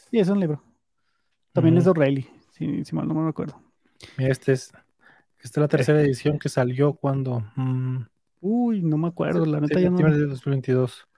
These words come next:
Speaker 1: Yo iba en la
Speaker 2: Bueno,
Speaker 1: segunda versión, fíjate.
Speaker 2: eh, no está tan desactualizado, ¿no? Eh,
Speaker 1: Sí, sí,
Speaker 2: bueno,
Speaker 1: sí, sí lo
Speaker 2: ah,
Speaker 1: mantiene
Speaker 2: bueno.
Speaker 1: actualizado, sinceramente sí. Pero
Speaker 2: Ok.
Speaker 1: sí, eh, yo, yo con la versión que me quedé fue en la segunda. Y por ahí debo de tener el libro por aquí.
Speaker 2: Ok, perfecto.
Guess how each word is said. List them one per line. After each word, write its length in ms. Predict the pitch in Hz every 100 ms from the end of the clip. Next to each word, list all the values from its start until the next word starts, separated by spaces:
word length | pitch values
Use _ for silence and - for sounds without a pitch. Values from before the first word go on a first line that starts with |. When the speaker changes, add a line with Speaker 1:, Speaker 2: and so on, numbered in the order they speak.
| -
Speaker 1:
Yo 100 | 170
iba 120 | 202
en 60 | 220
la 60 |
Speaker 2:
Bueno, 60 | 165
Speaker 1:
segunda 320 | 180 208 220
versión, 380 | 208 175 214 170
fíjate. 380 | 165 165 160 - _ _ _ _ _ -
Speaker 2:
eh, 140 | 156 -
no 80 |
está 120 | 165 175
tan 140 | 180
desactualizado, 540 | 147 123 123 120 147
¿no? 220 | 139 170 202 _
Eh, 500 | 135 131 123 120 117 - -
Speaker 1:
Sí, 140 | 277
sí, 60 | 226
Speaker 2:
bueno, 160 | 135 -
Speaker 1:
sí, 180 | 262
sí 100 | 180
lo 80 | 262
Speaker 2:
ah, 20 |
Speaker 1:
mantiene 240 | 311 254 254
Speaker 2:
bueno. 40 |
Speaker 1:
actualizado, 440 | 226 160 143 - 156
sinceramente 560 | 160 147 170 190 170
sí. 180 | 170 156 - _ _ _ _ _
Pero 200 | - 151
Speaker 2:
Ok. 60 | 143
Speaker 1:
sí, 280 | 175 175 175 - _
eh, 160 | 143 131 127 - _ _ _ _ _ _ _ -
yo, 280 | 156 165 170 165 160 - 165
yo 180 | 196
con 140 | 202 220
la 80 | 190
versión 220 | 160 208
que 80 | 208
me 80 |
quedé 180 | 165 175
fue 120 | 180
en 40 | 196
la 60 | 180
segunda. 320 | 147 151 151
Y 40 |
por 160 | 175 180
ahí 80 | 202
debo 200 | 226 226
de 120 | 220
tener 280 | 180 175 196
el 80 | 202
libro 200 | 190 180
por 120 | 170
aquí. 200 | - 151 - _ _ _ _ _ _ _ _ -
Speaker 2:
Ok, 180 | 139 - 127
perfecto. 500 | 120 123 123 120 123